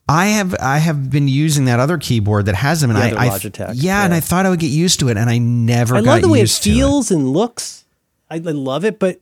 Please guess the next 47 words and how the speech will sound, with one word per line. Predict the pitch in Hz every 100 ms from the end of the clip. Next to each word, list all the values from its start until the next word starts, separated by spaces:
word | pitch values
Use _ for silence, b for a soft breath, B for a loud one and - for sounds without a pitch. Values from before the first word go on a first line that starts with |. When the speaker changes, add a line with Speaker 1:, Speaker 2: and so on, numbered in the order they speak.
| 143
Speaker 2:
you | 190
know | 220
what | 208
I |
mean? | 196 196
But | 165
when | 160
I | 156
actually | 160 175
type | - 139 -
on | 180 185
it, | 147 139
I |
find | 131 151
it | 135
very | 113 143 139
frustrating, | - 110 - 120 110
especially | 107 - 120 113
hitting | 110 107
the | 98
meta | 101 104
keys. | - - - -
It | 110
Speaker 1:
I |
agree | 110 98 101 95 110 123
Speaker 2:
for |
Speaker 1:
with | 123 110
Speaker 2:
some | 98
Speaker 1:
you. | 90
Speaker 2:
reason. | 85 -
Speaker 1:
I | 107
agree | 104 95 101
Speaker 2:
Yeah. | 117
Speaker 1:
with | 117 107
you. | 98
And | 110 107 -
also | 123 160 - 156 131 113 -
with, | 110 113 - 107
uh, | 104
with | 98 98
this | 104 196 214
one, | 165
the | 117
keys | - - 151 170 196 165
are | - 117
sort | 110 - - 120 110
of, | 107 101 90 -